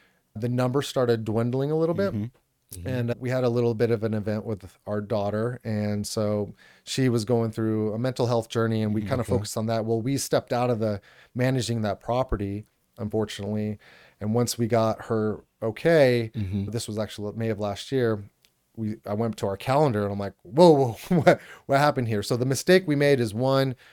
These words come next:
Speaker 1: if you're gonna do it and be a true investor, you know, leverage a, a company to manage it.
Speaker 2: Mm-hmm.
Speaker 3: Mm-hmm.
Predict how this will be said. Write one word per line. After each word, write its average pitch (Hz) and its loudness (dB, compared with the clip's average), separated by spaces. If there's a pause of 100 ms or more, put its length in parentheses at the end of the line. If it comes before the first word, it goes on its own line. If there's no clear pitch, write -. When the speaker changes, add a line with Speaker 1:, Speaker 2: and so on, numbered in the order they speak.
(340)
Speaker 1:
if 113 -8
you're 120 -2
gonna 127 0
do 120 2
it 117 4
and 107 -4
be 117 -2
a 107 -2
true 110 -4
investor, 101 -6 (220)
you 110 -10
know, 98 -8
leverage 104 0 (140)
a, 107 -6 (100)
a 104 -2
company 110 0
to 110 0
manage 104 0
it. 95 -2
Speaker 2:
Mm-hmm. 113 -10
Speaker 3:
Mm-hmm. 92 -2